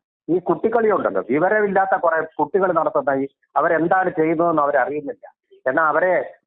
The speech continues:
പറഞ്ഞു മനസ്സിലാക്കാൻ ഈ വിദ്യാഭ്യാസ മന്ത്രിയില്ല. അദ്ദേഹം എസ് എഫ് ഐ കൂടെ, എസ് എഫ് ഐയിൽ കൂടി വന്നതാണല്ലോ,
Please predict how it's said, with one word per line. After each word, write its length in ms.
പറഞ്ഞു 300
മനസ്സിലാക്കാൻ 580
ഈ 40
വിദ്യാഭ്യാസ 520
മന്ത്രിയില്ല. 420
അദ്ദേഹം 560
എസ് 160
എഫ് 100
ഐ 120
കൂടെ, 180
എസ് 380
എഫ് 100
ഐയിൽ 140
കൂടി 180
വന്നതാണല്ലോ, 580